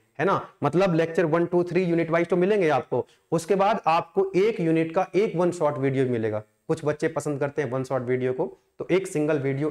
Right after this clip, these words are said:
एक यूनिट के आप देखेंगे, आपका काम हो जाएगा मैथमेटिक्स फ़ोर में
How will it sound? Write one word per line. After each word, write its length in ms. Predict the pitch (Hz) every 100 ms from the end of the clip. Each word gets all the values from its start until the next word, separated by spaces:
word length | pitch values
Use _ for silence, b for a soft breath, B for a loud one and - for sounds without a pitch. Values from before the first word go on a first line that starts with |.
| 143
एक 100 | 135
यूनिट 260 | 131 127
के 80 | 135
आप 80 | 120
देखेंगे, 420 | 113 123 143 175 - _ -
आपका 280 | 135 - 120
काम 220 | 113 113
हो 100 | 110
जाएगा 340 | 113 127 156 175 _ -
मैथमेटिक्स 600 | 117 117 120 127 240 - - _ _ -
फ़ोर 180 | 143 113
में 160 | 110